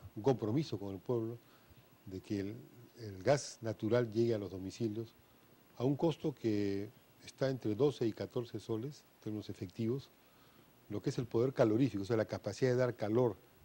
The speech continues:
del gas natural domiciliario. Si lo comparamos con un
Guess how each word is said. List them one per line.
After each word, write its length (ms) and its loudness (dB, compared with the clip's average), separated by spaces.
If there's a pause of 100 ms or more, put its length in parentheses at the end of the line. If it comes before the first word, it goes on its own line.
(240)
del 420 -6 (140)
gas 160 -2
natural 320 -2
domiciliario. 640 -4 (420)
Si 180 -6
lo 100 -4
comparamos 520 0
con 160 -4
un 320 -4